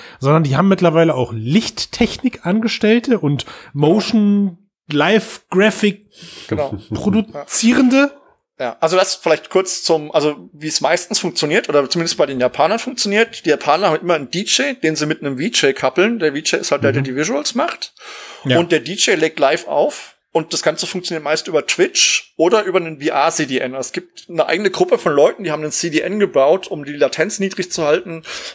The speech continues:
Speaker 2: Die haben auch einen Bot gebaut, der den
Speaker 1: Was
Speaker 2: Einlass
Speaker 1: ist das?
Speaker 2: regelt.
Speaker 1: Ein C D N? Was ist ein C D N?
Speaker 2: Content Distribution Network.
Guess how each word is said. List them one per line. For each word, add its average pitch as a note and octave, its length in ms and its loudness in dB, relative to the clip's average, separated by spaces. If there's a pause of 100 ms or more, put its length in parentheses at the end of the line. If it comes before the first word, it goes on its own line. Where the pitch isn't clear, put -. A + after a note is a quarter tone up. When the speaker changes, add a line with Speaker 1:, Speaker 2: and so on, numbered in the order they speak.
Speaker 2:
Die D3 80 0
haben C#3+ 180 0
auch C#3+ 120 0
einen C#3 120 -8
Bot - 220 2
gebaut, D3 400 2
der C#3+ 60 -2
den C#3+ 140 -8
Speaker 1:
Was C3+ 160 2
Speaker 2:
Einlass F3 140 4
Speaker 1:
ist - 80 -2
das? C3+ 140 4
Speaker 2:
regelt. A#3 220 -4
Speaker 1:
Ein B2+ 100 4
C D3+ 200 2
D B2+ 140 4
N? A2+ 420 0
Was A#2+ 180 -6
ist A#2+ 160 -6
ein A#2+ 120 -2
C A#2 160 -2
D A2+ 140 -6
N? A2 80 -6
Speaker 2:
Content E3+ 560 -2
Distribution D#3 560 -2
Network. B2 500 -6